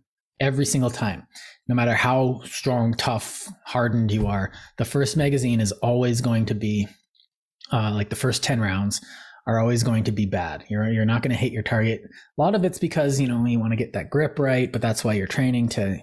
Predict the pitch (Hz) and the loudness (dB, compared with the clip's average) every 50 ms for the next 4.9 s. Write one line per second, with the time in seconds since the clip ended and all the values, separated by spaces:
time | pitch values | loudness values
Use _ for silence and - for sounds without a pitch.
0 | - _ - 107 87 78 - - - - 123 120 127 120 117 120 117 110 107 104 | -10 _ -6 -6 -6 -6 -10 -12 -8 -4 -2 0 0 0 0 0 0 0 0 0
1 | 104 104 101 - - - - _ _ _ _ _ _ _ _ _ _ _ _ _ | 0 -2 -2 -4 -10 -20 -20 _ _ _ _ _ _ _ _ _ _ _ _ _
2 | _ _ - 113 107 107 110 110 107 - 110 107 101 - - - 123 107 107 101 | _ _ -2 0 2 2 2 0 0 0 -2 -2 -2 -2 -2 -2 0 0 0 0
3 | 98 98 95 - - - - - - - - _ _ _ _ _ _ _ _ _ | 0 -2 -4 -4 -2 -2 -2 -2 -2 -6 -12 _ _ _ _ _ _ _ _ _
4 | _ _ _ _ _ _ _ - 98 95 92 92 92 92 90 90 90 107 | _ _ _ _ _ _ _ -6 -4 -4 -4 -4 -4 -4 -6 -6 -8 -12